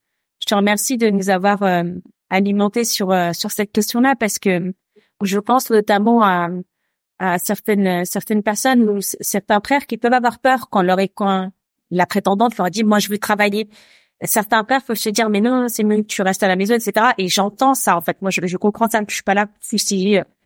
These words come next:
là où nous rencontrons, mais on est vraiment neutre aussi en, en escarlate, Inch'Allah Ta'ala, qui va me permettre de le, de l'être et de le rester. Mais je trouve que c'est super important ce que tu dis là, parce que s'il y a des frères qui nous écoutent, euh, qu'ils puissent entendre à quel point, euh,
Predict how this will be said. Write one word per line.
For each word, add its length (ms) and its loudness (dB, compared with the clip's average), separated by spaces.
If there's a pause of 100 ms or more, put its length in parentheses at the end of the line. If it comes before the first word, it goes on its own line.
là 160 4
où 20 2
nous 180 6
rencontrons, 380 0
mais 160 0
on 100 -2
est 80 0
vraiment 280 0
neutre 340 0
aussi 240 -2
en, 160 0
en 160 -2
escarlate, 640 -2
Inch'Allah 260 2
Ta'ala, 360 0 (380)
qui 40 -4
va 60 2
me 60 -2
permettre 320 0
de 60 0
le, 200 0
de 120 -4
l'être 260 -2
et 40 -2
de 80 -2
le 60 -2
rester. 380 -2 (300)
Mais 220 2
je 60 -6
trouve 180 -4
que 100 -2
c'est 160 -4
super 380 0
important 360 -2
ce 60 -4
que 80 -4
tu 140 -6
dis 120 0
là, 120 2
parce 180 -2
que 160 0 (460)
s'il 140 -2
y 20 2
a 40 -2
des 100 -2
frères 220 -2
qui 120 -2
nous 200 0
écoutent, 380 -4 (320)
euh, 180 2
qu'ils 180 -8
puissent 200 -2
entendre 360 0
à 100 0
quel 200 -2
point, 460 0
euh, 200 -6